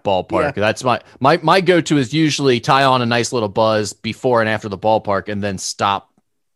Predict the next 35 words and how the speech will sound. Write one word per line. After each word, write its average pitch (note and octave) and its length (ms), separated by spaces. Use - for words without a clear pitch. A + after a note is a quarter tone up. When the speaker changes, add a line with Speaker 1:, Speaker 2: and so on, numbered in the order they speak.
Speaker 1:
at, G#2+ 160
like, G2 180
Hooters A2+ 300
on F#2+ 140
the F#2 80
River F#2 420
or E2+ 140
something F#2+ 320
like F2 180
that E2+ 280
Speaker 2:
Yeah, C4 180
Speaker 1:
before F#3+ 140
Speaker 2:
it's - 60
good A#3 140
Speaker 1:
I - 60
Speaker 2:
call. C3 80
Speaker 1:
go F3+ 100
home A2+ 160
Speaker 2:
Good E2+ 100
Speaker 1:
to, - 80
Speaker 2:
call. C3+ 200
Right. F3 220
Speaker 1:
to A2+ 80
sober F#2 300
Speaker 2:
Good - 40
Speaker 1:
back F2 120
Speaker 2:
call. B2+ 120
Speaker 1:
up. - 220
Um, B2+ 280
but D#3+ 400
I, C#3+ 240
I C#3+ 80
do F#3 340
like D#3+ 400
the, C3+ 380